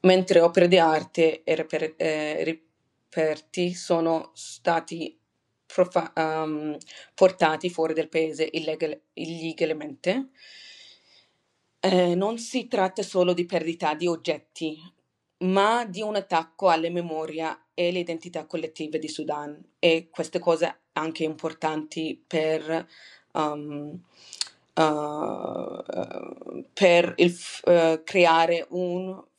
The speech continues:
futuro di Sudan che è unito, e per questo è una cosa che è, è molto, ehm, triste di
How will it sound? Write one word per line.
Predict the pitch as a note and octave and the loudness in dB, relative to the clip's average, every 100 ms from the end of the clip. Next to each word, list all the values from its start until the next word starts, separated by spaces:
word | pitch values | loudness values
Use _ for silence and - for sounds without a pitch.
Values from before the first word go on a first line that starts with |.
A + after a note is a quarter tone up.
| _ _ - | _ _ -10
futuro | F3 - F3 F3 E3+ E3 D#3+ - | -8 -4 -2 0 0 0 -2 -4
di | F3 | -4
Sudan | F3 - F3 D#3 D#3+ D#3+ | -4 -6 -4 -4 -4 -8
che | - E3 D#3 - - | -2 0 0 -4 0
è | E3+ D3 | 0 2
unito, | E3+ D#3+ D#3 D#3 D3+ C#3+ _ _ _ _ | -4 -4 -10 -10 -12 -12 _ _ _ _
e | D#3 | -10
per | D#3 D#3+ | -8 -4
questo | F3 D#3 - E3 | -2 -2 0 0
è | D#3 D3+ - | 0 -2 -4
una | D#3 D#3 | -6 -6
cosa | - D#3+ D#3+ | -6 -4 -4
che | - D#3 F3+ - _ _ _ _ _ _ - - _ | -4 -6 -6 -14 _ _ _ _ _ _ -20 -20 _
è, | E3+ D3+ D3 D3 D3 D3 - - - - - | 0 0 -2 -4 -6 -6 -6 -8 -16 -18 -2
è | E3 | 4
molto, | E3+ D#3+ E3 D#3 - _ _ _ | 4 4 2 0 0 _ _ _
ehm, | C3 A#2+ - D3+ D3+ D3 D3 D3+ | -10 -8 -4 -2 -2 -4 -6 -8
triste | - D#3+ D#3 - | -2 0 2 2
di | D3+ C#3+ C3+ | 2 0 -4